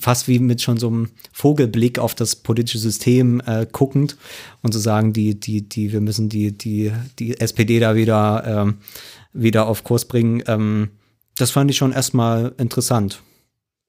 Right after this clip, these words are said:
Also, i-, ich würde auch sagen, das, das stimmt natürlich irgendwie. Also, weil die, die, die W A S G und die, und die, ähm, die P D S, äh, haben sich natürlich mit dem Ziel vereinigt, da eben nicht mehr, also eine,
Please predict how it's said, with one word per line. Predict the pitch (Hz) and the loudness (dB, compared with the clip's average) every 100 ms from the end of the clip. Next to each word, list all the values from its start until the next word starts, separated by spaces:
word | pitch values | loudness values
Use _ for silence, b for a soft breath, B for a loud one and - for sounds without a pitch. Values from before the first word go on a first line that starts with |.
| _ _ _ _ B | _ _ _ _ B
Also, | B 139 139 - _ _ - | B 0 0 -6 _ _ -14
i-, | - | -10
ich | - 131 | -4 0
würde | 143 143 | 2 2
auch | |
sagen, | 127 131 135 131 | 2 2 2 2
das, | 123 - | 0 -2
das | 123 - | -2 0
stimmt | 180 202 | 0 0
natürlich | 135 - 104 - | -2 -2 -4 -4
irgendwie. | 107 107 104 104 - _ b b b - | -6 -6 -6 -8 -12 _ b b b -4
Also, | 117 113 | -2 0
weil | 113 | 0
die, | 113 117 117 | 2 2 0
die, | 117 117 | 0 0
die | 113 | 0
W | 113 113 | 2 0
A | |
S | 120 117 | 0 -2
G | - 117 | 0 2
und | 131 123 | 2 2
die, | 117 113 113 117 | 0 0 0 -2
und | - 123 110 | -4 -4 -4
die, | 110 110 110 | -4 -4 -2
ähm, | 107 104 104 104 104 - B B B | -2 -4 -4 -4 -6 -12 B B B
die | 117 | -4
P | 113 | 0
D | 110 | 0
S, | 107 113 - - - - | 0 0 0 -2 -4 -6
äh, | 123 107 107 107 107 _ _ _ _ _ _ _ - | -6 -4 -2 -4 -6 _ _ _ _ _ _ _ -8
haben | 113 113 | 0 2
sich | 123 139 | 2 2
natürlich | 131 123 131 | 2 4 2
mit | 127 | 4
dem | 123 120 | 2 2
Ziel | - 127 127 127 131 - | 0 2 4 2 -2 -8
vereinigt, | - 127 120 120 127 123 120 | -6 -4 0 2 2 0 -2
da | |
eben | 117 117 117 | -2 0 -2
nicht | 113 | 0
mehr, | 117 113 110 117 | 0 0 -2 -2
also | 113 | -4
eine, | 117 117 110 117 | 0 -2 0 -4